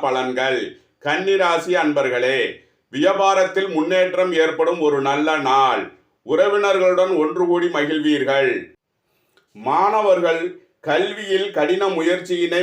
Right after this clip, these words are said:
மேற்கொள்வார்கள். உங்களது உத்தியோகம், தொழிலில் நன்மைகள் ஏற்படும் ஒரு நல்ல நாளாக விளங்குகிறது. கன்னியை ராசியாக கொண்ட உத்திரம்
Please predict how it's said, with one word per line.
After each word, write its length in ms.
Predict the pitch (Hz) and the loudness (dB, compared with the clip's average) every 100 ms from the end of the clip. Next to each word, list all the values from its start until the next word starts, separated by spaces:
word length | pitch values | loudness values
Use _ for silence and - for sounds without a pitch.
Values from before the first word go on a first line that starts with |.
| 160 | 2
மேற்கொள்வார்கள். 840 | 160 151 151 147 139 131 135 135 117 92 - _ _ - | 0 2 0 2 0 0 0 0 -2 -6 -16 _ _ -8
உங்களது 360 | 156 185 180 170 156 | -2 2 2 2 -2
உத்தியோகம், 540 | 160 190 208 202 214 196 | -4 -2 0 0 0 0
தொழிலில் 520 | 165 165 175 156 135 143 143 _ _ 110 | 0 2 0 -2 -4 -8 -12 _ _ -4
நன்மைகள் 480 | 156 202 202 208 196 175 | -2 -2 -2 -2 2 2
ஏற்படும் 380 | 175 175 190 165 | 2 0 0 0
ஒரு 100 | 151 147 | 0 0
நல்ல 180 | 147 170 185 175 | 0 0 0 2
நாளாக 400 | 160 165 165 160 165 | 2 4 2 2 0
விளங்குகிறது. 680 | 151 147 147 135 127 127 135 117 92 - _ _ _ - | 0 0 0 0 0 2 2 0 -4 -12 _ _ _ -4
கன்னியை 480 | 156 208 214 208 208 180 | -2 -2 -4 0 2 2
ராசியாக 640 | 170 180 180 175 175 170 160 | 2 0 0 0 0 -2 -2
கொண்ட 220 | 151 143 127 127 - - _ 135 | -2 0 0 -2 -4 -14 _ -6
உத்திரம் 400 | 160 196 196 | -2 0 0